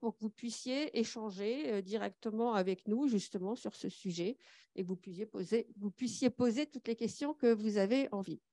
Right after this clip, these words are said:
de poser. Euh, donc, quelque part, euh, la question que je, je pose, moi, ce que,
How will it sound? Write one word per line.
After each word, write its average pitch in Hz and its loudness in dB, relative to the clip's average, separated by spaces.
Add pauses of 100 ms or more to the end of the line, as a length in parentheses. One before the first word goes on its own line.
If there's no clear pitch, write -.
(460)
de 196 6
poser. 185 4 (680)
Euh, 208 4
donc, 254 0
quelque 277 6
part, 330 4
euh, 226 6
la 240 2
question 262 -2
que 196 0
je, 175 -4
je 165 -2
pose, 311 2
moi, 214 4
ce - -12
que, 196 8